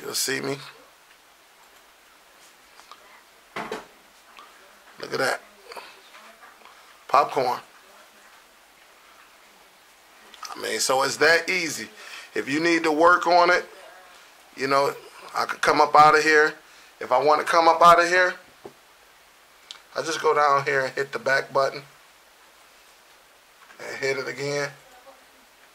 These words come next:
and see how it comes out. Look at that. So if I wanna, I mean, you just control it.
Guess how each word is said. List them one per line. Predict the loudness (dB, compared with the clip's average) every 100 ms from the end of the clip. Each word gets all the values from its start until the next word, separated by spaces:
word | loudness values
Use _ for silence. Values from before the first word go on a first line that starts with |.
| _ _ _ _ _ -20 -20 -20 -20 -16
and | -8
see | -6 0
how | 2 2
it |
comes | 0 2 2 4
out. | 4 4 0
Look | -8 -8
at | -4
that. | -6 -6 -12 -20 -20 -20 -20 -20 -20 -20 -20 -20 -20 -20 -20 -20 -20 -20 -20 -20 -20 -20 -20 -20 -20 -20 -20 -20 -20 -20 -20 -14
So | -8 -4 -2
if | 0
I | -2
wanna, | 0 -2 -2 -6 -8 -18 -20 -20 -20 -20 -10
I | -6
mean, | -4 -4
you | -4
just | -2 -2
control | -4 0 2 2 0
it. | -8